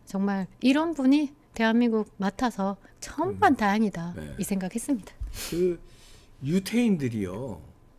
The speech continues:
Speaker 2: 전 세계에서 중요한 저걸 다 장악하고 있잖아요.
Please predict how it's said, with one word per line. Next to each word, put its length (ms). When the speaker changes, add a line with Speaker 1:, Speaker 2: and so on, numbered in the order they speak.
Speaker 2:
전 240
세계에서 640
중요한 960
저걸 340
다 220
장악하고 580
있잖아요. 500